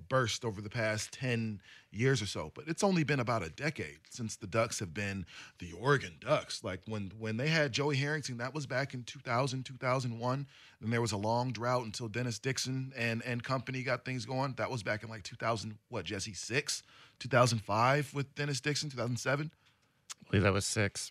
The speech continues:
Speaker 1: Yeah, so two thousand six. So really, you're talking about an eleven-year history when you guys have done some winning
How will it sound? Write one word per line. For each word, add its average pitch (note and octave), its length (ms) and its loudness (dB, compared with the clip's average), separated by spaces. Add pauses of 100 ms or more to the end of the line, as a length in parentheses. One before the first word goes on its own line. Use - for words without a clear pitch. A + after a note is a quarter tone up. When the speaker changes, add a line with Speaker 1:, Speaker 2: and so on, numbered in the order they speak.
Speaker 1:
Yeah, A2+ 160 -2
so - 160 -4
two D3 180 -4
thousand D3 300 4
six. D3 300 -2
So C3 100 0
really, D3+ 300 2
you're C#3 80 2
talking D3 300 2
about C3 200 2
an B2 100 -2
eleven-year A#2 500 0
history G2+ 460 -4
when G#2 180 -6
you G#2 80 -6
guys G2 260 -2
have G2 300 -2 (360)
done A2+ 180 0
some G#2 220 -2
winning A2 340 -2